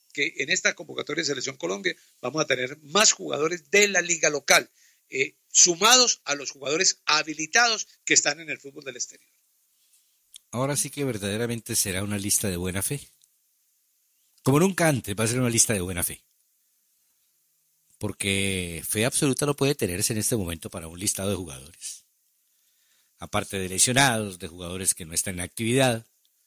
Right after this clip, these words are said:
Speaker 2: pues se suman otros detalles, otras cositas. Y le toca a Reinaldo, pues, ahí capear el temporal.
Speaker 1: Sí.
Speaker 2: ¿Mm?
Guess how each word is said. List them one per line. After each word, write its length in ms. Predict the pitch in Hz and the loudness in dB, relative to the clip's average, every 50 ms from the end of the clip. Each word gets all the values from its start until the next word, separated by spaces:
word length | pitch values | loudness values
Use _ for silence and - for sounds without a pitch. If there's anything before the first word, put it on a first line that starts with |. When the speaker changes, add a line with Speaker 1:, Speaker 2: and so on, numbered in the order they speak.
| _ _ _ _ _ _ _ _ _ _ _ _ _ _ _ _ _ _ _ | _ _ _ _ _ _ _ _ _ _ _ _ _ _ _ _ _ _ _
Speaker 2:
pues 160 | - 90 82 | -16 -14 -10
se 60 | 76 | -10
suman 220 | - 95 117 143 139 | -10 -8 -8 -8 -8
otros 200 | 123 - 143 135 | -8 -8 -8 -10
detalles, 520 | 120 98 - 104 135 170 165 - - - | -8 -8 -6 -6 -6 -4 -4 -4 -4 -4
otras 240 | 117 - 135 127 - | -4 -8 -10 -10 -10
cositas. 800 | - 98 - - 123 - - 135 - - - - - - - _ _ _ _ _ _ _ _ _ _ _ _ _ _ _ _ _ - _ _ - | -8 -6 -6 -6 -6 -6 -6 -6 -6 -4 -4 -6 -8 -10 -12 _ _ _ _ _ _ _ _ _ _ _ _ _ _ _ _ _ -20 _ _ -12
Y 60 | 95 | -12
le 80 | 90 - | -10 -6
toca 220 | - 101 - 143 | -6 -4 -2 -2
a 20 | 139 | 0
Reinaldo, 420 | 143 123 101 101 104 113 139 127 | 0 0 2 0 0 0 -2 -4
pues, 200 | 123 120 113 113 | -2 -2 0 2
ahí 260 | 127 117 113 120 131 | 2 2 2 0 0
capear 300 | - - 113 - 110 107 117 | -2 -6 -6 -4 -4 -6 -6
el 60 | 113 | -4
temporal. 440 | - 101 - - 90 80 80 90 - - _ _ _ _ _ _ _ _ _ _ _ _ | -6 -6 -4 -4 -4 -4 -4 -6 -10 -14 _ _ _ _ _ _ _ _ _ _ _ _
Speaker 1:
Sí. 180 | - - - _ _ _ _ _ _ _ _ _ _ _ _ _ _ _ _ _ _ _ _ - | -18 -18 -18 _ _ _ _ _ _ _ _ _ _ _ _ _ _ _ _ _ _ _ _ -6
Speaker 2:
¿Mm? 180 | - 107 143 | -2 0 2